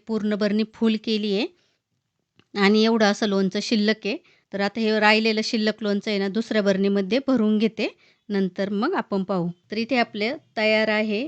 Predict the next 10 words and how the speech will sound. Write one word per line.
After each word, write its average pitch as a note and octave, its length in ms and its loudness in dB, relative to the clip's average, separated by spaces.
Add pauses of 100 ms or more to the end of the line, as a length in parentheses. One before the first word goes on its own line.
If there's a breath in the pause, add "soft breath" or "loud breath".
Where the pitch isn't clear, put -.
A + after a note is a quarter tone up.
(120)
लिंबाचं G3+ 640 -6
मस्त G#3 300 -8
असं G#3 200 -6 (100)
तिखट G#3+ 300 -6
लोणचं. G3 380 -4 (100)
इथे G#3 220 -8
माझ्या G3+ 280 -2
दोन G#3 300 0
बरण्या G3+ 300 0
भरल्यात G3+ 480 -2